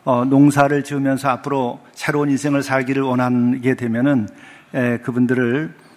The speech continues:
에, 우리 공동체에 보내서 거기서 자립할 수 있도록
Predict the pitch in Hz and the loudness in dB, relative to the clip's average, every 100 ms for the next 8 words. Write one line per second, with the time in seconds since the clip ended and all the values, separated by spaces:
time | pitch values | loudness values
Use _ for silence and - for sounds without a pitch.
0 | _ - 117 117 123 135 139 139 131 139 | _ -6 -4 -2 -2 2 4 4 2 0
1 | 131 123 123 120 143 120 110 110 110 135 | 0 0 -4 -8 -8 -6 -4 -6 -2 2
2 | 120 107 120 127 147 - - - - 139 | 2 0 -4 -4 -6 -12 -20 -6 0 2
3 | 123 131 - 127 - 131 - 120 131 151 | 2 -2 -2 0 2 0 -4 -10 -6 -8